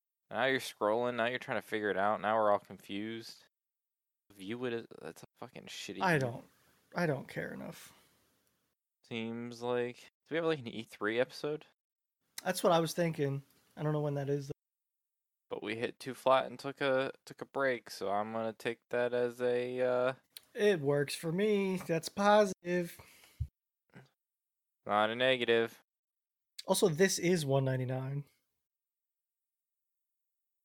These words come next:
Speaker 1: Yeah, I said that.
Speaker 2: Okay, yeah, I
Speaker 1: Thought I did.
Speaker 2: that's confusing.
Speaker 1: Um,
Speaker 2: But this is two oh one on that list, which is weird.
Speaker 1: Oh,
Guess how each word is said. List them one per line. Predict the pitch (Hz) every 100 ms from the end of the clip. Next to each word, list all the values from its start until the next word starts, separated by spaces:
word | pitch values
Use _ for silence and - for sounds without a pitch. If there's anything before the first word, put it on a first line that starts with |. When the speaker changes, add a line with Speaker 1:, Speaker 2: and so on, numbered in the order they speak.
| _ _ _
Speaker 1:
Yeah, | - 131
I | 127
said | - 147
that. | 104 - _ _ _ _ _ _
Speaker 2:
Okay, | 156 139 127 -
yeah, | 156 143 -
I | 175
Speaker 1:
Thought | 117 107
I |
did. | 104 107 - - _
Speaker 2:
that's | 123 -
confusing. | 135 127 156 143 127 - - _ _ _ _ _ _ _ _ _ _ _ _ _ _ _ _
Speaker 1:
Um, | - 127 127 127 131 - _ _ _ _
Speaker 2:
But | 180 214
this | 220 - 170
is | 156
two | - 202
oh | 185
one | 165 190 214
on | 147
that | 135 143
list, | 147 - - - _ _ _ _ -
which | -
is | 135
weird. | 131 185 147 - _ _ _ _ _ _ _ _ _ _ _ _ -
Speaker 1:
Oh, | 135 127 107